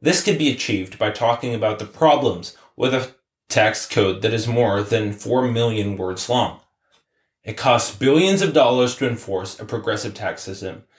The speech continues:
and people regularly have to pay professionals to do their taxes for them. The time and effort it takes to comply with the nightmare of a tax code that we have now is one obvious way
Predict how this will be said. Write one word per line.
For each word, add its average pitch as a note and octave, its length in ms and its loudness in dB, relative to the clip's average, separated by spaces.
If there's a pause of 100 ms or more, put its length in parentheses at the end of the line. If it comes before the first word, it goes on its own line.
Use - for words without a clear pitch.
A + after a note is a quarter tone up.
(320)
and B2 200 -4
people A#2+ 440 -4
regularly D3+ 680 4
have B2 420 -2
to B2+ 100 -4
pay G#2+ 260 0
professionals G2 760 0
to G#2+ 140 -6
do G#2+ 140 0
their G#2 140 0
taxes F#2 400 -4
for A2+ 300 -2
them. E2 180 -12 (1200)
The A2 100 -2
time D3 460 2
and B2+ 160 -2
effort A2+ 460 -2
it A2+ 100 -10
takes G#2+ 280 0
to B2+ 100 -6
comply A2+ 640 0 (280)
with D3+ 220 2
the F#3+ 140 4
nightmare D3+ 920 4
of - 180 -4
a B2+ 80 0
tax - 420 0
code G#2+ 240 0
that A#2 140 -2
we A#2 120 -4
have A2 260 2
now G2 400 -6 (380)
is B2 200 -2
one B2 500 0
obvious D3+ 640 4
way F#2 400 -2